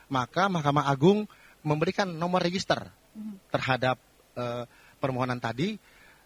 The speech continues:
Speaker 1: dan permohonan tadi disampaikan kepada termohon, yaitu Bapak Presiden Republik Indonesia.
Speaker 2: Oke.
Speaker 1: Dalam waktu dua minggu, termohon,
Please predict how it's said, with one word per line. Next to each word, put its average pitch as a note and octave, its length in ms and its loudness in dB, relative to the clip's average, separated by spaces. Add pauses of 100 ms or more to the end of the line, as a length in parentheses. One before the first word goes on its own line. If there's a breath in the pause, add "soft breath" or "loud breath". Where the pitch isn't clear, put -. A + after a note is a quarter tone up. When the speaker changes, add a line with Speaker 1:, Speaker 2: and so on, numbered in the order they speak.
(120 soft breath)
Speaker 1:
dan G#3+ 320 2
permohonan F3 400 4
tadi F#3+ 160 2
disampaikan F3+ 720 4
kepada C#3+ 320 -2
termohon, B2 480 -6
yaitu B2+ 240 0
Bapak C#3 240 2
Presiden C#3 400 2
Republik B2+ 320 -2
Indonesia. A#2+ 480 4
Speaker 2:
Oke. - 640 -20
Speaker 1:
Dalam D3+ 240 2
waktu D#3+ 320 2
dua F3 160 6
minggu, A#2+ 400 -2 (1300)
termohon, D3+ 560 4